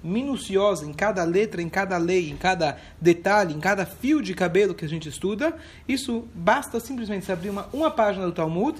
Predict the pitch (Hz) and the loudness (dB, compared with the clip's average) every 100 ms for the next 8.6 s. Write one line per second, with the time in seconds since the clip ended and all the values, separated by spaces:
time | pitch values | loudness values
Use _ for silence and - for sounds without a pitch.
0 | - - - 190 185 190 269 - 220 196 | -10 -16 -2 -2 0 0 0 0 0 0
1 | 214 180 160 - 151 139 233 254 202 185 | -4 0 0 0 -2 2 0 0 -2 0
2 | 175 170 190 190 170 170 160 175 196 208 | 0 0 -2 -2 -4 -8 -2 0 0 -2
3 | - - - - - - - - - 165 | -14 -14 -8 -8 -8 -20 -20 -14 -4 -2
4 | 185 170 165 131 151 165 156 170 160 147 | 0 -2 -2 -6 -4 -4 0 0 0 0
5 | 135 139 - - - 151 151 139 131 135 | 2 2 -2 -20 -4 -2 0 -2 -4 -6
6 | 120 113 113 - - - - 131 127 120 | -4 -6 -8 -12 -10 -10 -10 -8 -6 -2
7 | 185 147 123 110 120 117 - 127 151 147 | -2 -2 -8 -10 -12 -12 -12 -6 -4 -4
8 | 156 131 131 156 151 123 | -6 -6 -4 -6 -6 -10